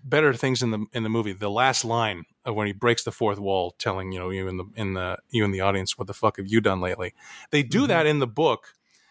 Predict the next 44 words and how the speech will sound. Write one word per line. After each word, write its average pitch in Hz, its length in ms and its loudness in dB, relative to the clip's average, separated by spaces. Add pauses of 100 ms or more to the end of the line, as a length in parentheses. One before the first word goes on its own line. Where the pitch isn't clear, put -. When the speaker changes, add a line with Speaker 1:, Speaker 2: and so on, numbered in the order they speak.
(160)
Speaker 1:
In, 135 300 4
uh, 120 260 4 (380)
the 151 80 -2
movie 226 180 4
probably 147 220 2
does 120 180 4
it 101 80 -6
better. 110 160 4
The 98 120 -4
movie 180 200 4
goes 139 180 4
into 110 180 -2
a 101 220 -4
much 127 520 2
longer 107 480 2 (280)
thing 101 420 0 (120)
of 107 220 2
just - 280 0
shitting 139 480 4
on 117 200 4
the, 98 240 -2 (100)
you, 139 240 4
the 117 140 4
reader, 110 500 2 (380)
that 117 160 0
you're 131 100 6
such 127 320 4
a 117 60 2
loser 113 460 4
for 110 140 -4
sitting 123 340 2
there 110 140 4
reading 117 300 2
a 101 80 -2
comic 120 560 0 (280)
instead 117 280 2
of 107 80 -2
getting 113 280 2
out 110 200 2
there 107 240 0
and, 98 260 -6
and 101 220 -8
getting 107 260 -2
laid. 107 360 0